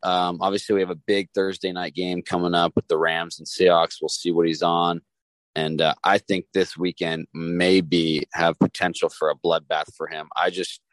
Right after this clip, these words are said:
just looking at, which is pretty much all he bets, top twenty-five teams.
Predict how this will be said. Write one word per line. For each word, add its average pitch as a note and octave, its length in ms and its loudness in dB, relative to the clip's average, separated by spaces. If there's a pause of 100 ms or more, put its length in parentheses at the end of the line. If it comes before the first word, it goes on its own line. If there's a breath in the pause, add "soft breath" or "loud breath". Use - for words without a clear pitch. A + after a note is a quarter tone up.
(320 soft breath)
just D#3 300 2
looking C3+ 320 2
at, A#2 120 0
which A#2 160 -4
is G#2+ 80 -16
pretty C3 240 0
much A2 160 -6
all G2+ 140 4
he G2 100 0
bets, E2 380 -2
top B2 420 0
twenty-five G2+ 520 -2
teams. F2+ 380 -10